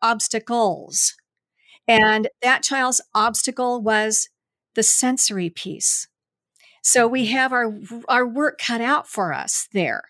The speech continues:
And so we have to bring on the big guns as far as therapy and motivation to surmount that obstacle. And then that little baby boy has, you know, some issues there, some, some,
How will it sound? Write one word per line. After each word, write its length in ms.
And 380
so 240
we 180
have 200
to 100
bring 320
on 160
the 80
big 340
guns 340
as 140
far 200
as 160
therapy 600
and 320
motivation 640
to 140
surmount 920
that 260
obstacle. 560
And 200
then 260
that 220
little 240
baby 240
boy 340
has, 400
you 120
know, 120
some 320
issues 440
there, 240
some, 480
some, 480